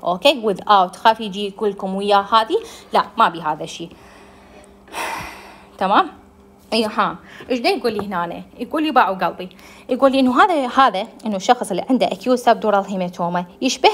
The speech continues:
لي الاكسترا دورال هيماتوما، يشبه اللي قبل شويه حكيته، بس الفرق بيناتهم، شلون افرق بيناتهم؟ انه هذا الشخص ما عنده لوسيت انترفال، اما اللي عنده اكسترا دورمال هيماتوما راح اجي عنده لوسيت انترفال، راح يجي يقول لي: "انا ساعه مصدع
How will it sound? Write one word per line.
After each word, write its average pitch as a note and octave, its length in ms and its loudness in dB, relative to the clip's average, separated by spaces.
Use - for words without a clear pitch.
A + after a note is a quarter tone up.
لي C#4 60 4
الاكسترا B3 400 2
دورال B3+ 320 4
هيماتوما، E3+ 500 -2
يشبه D4 340 2
اللي B3+ 100 -4
قبل G3+ 280 -2
شويه F#3 240 2
حكيته، F3 440 -4
بس B3+ 260 0
الفرق E4+ 380 2
بيناتهم، G3+ 420 0
شلون D4+ 240 -2
افرق B3 420 2
بيناتهم؟ A3 460 2
انه G#3+ 200 -2
هذا D4+ 140 6
الشخص C#4 380 0
ما C4 80 4
عنده B3 220 2
لوسيت B3 340 0
انترفال، E3 500 -4
اما G#3+ 160 2
اللي G3 140 0
عنده D4+ 320 4
اكسترا A3+ 260 2
دورمال F#3+ 380 -2
هيماتوما F3+ 520 -4
راح F#3 220 -4
اجي C4 200 2
عنده D#4 240 4
لوسيت D4+ 360 2
انترفال، F3+ 460 0
راح F3+ 160 -4
يجي A#3+ 160 -2
يقول A#3+ 180 0
لي: A#3+ 100 0
"انا G#3+ 160 0
ساعه A3+ 280 -2
مصدع G#3+ 460 0